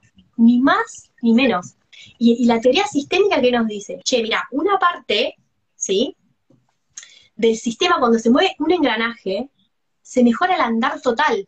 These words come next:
del auto, de las vértebras, de la columna vertebral.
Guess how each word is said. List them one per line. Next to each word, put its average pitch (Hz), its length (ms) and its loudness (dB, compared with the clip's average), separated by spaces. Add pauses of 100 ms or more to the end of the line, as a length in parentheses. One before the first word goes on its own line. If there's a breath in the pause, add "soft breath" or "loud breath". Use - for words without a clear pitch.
(500)
del 185 240 -4
auto, 254 720 0 (200)
de 196 140 -4
las 170 160 -4
vértebras, 233 840 0
de 208 80 -10
la 196 140 -4
columna 226 480 0
vertebral. 190 540 -6